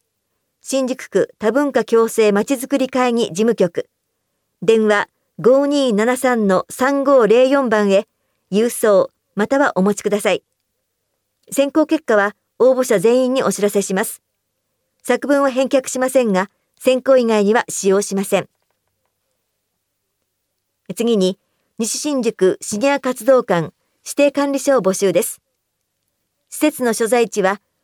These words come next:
西新宿四の八の三十五。指定期間は、二十五年四月一日から三十年三月三十一日まで五年間。応募資格、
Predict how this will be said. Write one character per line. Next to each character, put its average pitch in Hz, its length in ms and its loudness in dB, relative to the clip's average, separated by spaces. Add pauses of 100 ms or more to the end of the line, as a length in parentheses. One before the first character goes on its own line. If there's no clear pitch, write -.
(160)
西 226 200 -6
新 254 260 -4
宿 196 420 0
四 269 300 2
の 226 100 -2
八 196 280 -10
の 214 120 0
三 226 260 -2
十 175 220 2
五。 170 180 0 (720)
指 - 120 -14
定 285 180 4
期 - 120 -16
間 240 220 0
は、 202 200 -2 (360)
二 262 140 0
十 262 220 2
五 214 140 2
年 190 280 -2
四 - 140 -10
月 254 200 -2
一 240 220 -4
日 240 180 -2
か 202 120 0
ら 190 160 -2 (320)
三 262 240 -2
十 254 200 2
年 190 280 0
三 285 220 -2
月 240 180 -4
三 254 260 -2
十 220 140 0
一 185 160 -4
日 226 220 -4
ま 196 120 2
で 160 200 0 (100)
五 196 140 0
年 226 180 0
間。 - 240 -6 (920)
応 269 160 4
募 262 120 4
資 - 120 -6
格、 190 340 0